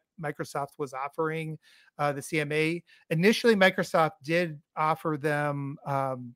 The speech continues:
you know, these very specific deals, and even in their, um, even in the reports, they basically call out, "Hey, Microsoft's getting to pick and choose."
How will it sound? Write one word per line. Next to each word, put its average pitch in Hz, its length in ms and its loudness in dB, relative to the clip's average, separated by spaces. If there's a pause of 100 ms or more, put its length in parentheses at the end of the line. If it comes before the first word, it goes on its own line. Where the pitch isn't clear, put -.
you 160 140 0
know, 143 100 -4
these 143 240 -4
very 180 300 6
specific 170 640 -8
deals, 151 500 -2 (320)
and 165 160 -4
even 247 320 2
in 214 160 2
their, 165 540 6
um, 135 480 -2 (840)
even 208 220 4
in 196 120 4
the 170 80 6
reports, 151 520 4
they 156 120 -2
basically 151 480 -6
call 160 280 -4
out, 165 240 0
"Hey, 156 200 -4
Microsoft's 147 580 -8 (300)
getting 165 240 2
to 147 80 -2
pick - 220 -10
and 170 100 -12
choose." 190 360 -4